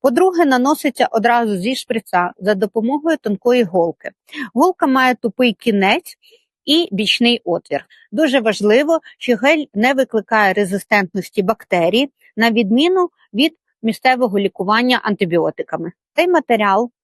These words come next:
дозволить тримати вам під контролем пацієнтів з захворюванням пародонту, перевіряючи їх кожні три-чотири місяці.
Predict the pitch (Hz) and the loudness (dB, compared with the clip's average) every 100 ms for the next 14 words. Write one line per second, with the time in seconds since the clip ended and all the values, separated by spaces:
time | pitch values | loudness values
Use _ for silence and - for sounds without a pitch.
0 | _ _ 185 220 196 240 294 302 - _ | _ _ -2 0 0 0 2 0 -4 _
1 | _ _ - 220 226 240 220 196 208 190 | _ _ -2 0 0 0 0 0 -2 -2
2 | 202 - 196 208 202 202 214 226 _ _ | -6 -4 -4 0 2 2 0 -4 _ _
3 | 226 - 247 285 277 226 190 196 226 180 | -6 -4 0 2 2 -2 -2 0 0 0
4 | _ - 202 - 233 208 202 202 190 226 | _ -6 -4 0 0 2 0 -2 -2 0
5 | 226 214 302 403 392 330 - - _ 233 | 0 2 0 0 -4 -6 -10 -20 _ 0
6 | 240 240 285 349 359 - 262 262 - 349 | 2 2 2 2 0 -4 -4 -4 -2 -2
7 | 381 240 - 285 - - 220 220 175 160 | 0 -2 0 -2 -2 -4 0 0 0 -4
8 | - - - | -8 -16 -18